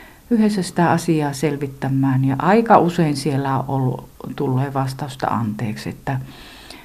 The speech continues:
että tuota, että on kyllä näin tehnyt, mutta, mutta korjaan tän käytöksen tai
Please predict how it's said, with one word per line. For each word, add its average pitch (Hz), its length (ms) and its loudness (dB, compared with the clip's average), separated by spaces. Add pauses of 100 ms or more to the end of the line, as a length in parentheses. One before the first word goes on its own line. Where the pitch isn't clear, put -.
(200)
että 131 380 -6
tuota, 110 360 -6 (480)
että 139 220 -6
on 123 180 2
kyllä 190 240 2
näin 165 300 2
tehnyt, 135 340 -2
mutta, 127 320 -4 (280)
mutta 135 360 -8
korjaan 131 580 -2 (140)
tän 120 220 -4
käytöksen 131 640 -8 (100)
tai 131 180 -6